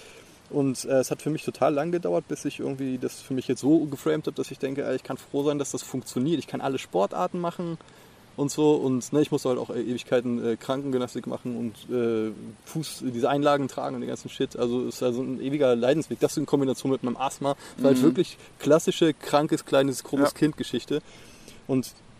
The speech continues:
Speaker 1: deshalb ist für mich auch dieser ganze Sportshit so eine Befreiung zu merken, ach, ich kann das einfach stärker machen und dann ist es egal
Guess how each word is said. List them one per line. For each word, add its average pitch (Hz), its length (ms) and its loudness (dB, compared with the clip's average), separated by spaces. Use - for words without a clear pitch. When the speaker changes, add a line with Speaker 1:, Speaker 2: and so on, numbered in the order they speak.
Speaker 1:
deshalb 180 420 6
ist 165 120 0
für 160 100 0
mich 160 160 2
auch 147 40 4
dieser 139 140 0
ganze 143 180 -2
Sportshit 147 420 -2
so - 80 -4
eine 139 80 0
Befreiung 143 500 4
zu - 140 -2
merken, 143 340 2
ach, - 80 0
ich 151 120 -2
kann 170 140 0
das 160 100 0
einfach 147 200 0
stärker 185 400 0
machen 147 300 -2
und 147 120 -4
dann 147 120 2
ist - 120 -6
es - 160 -6
egal 143 580 0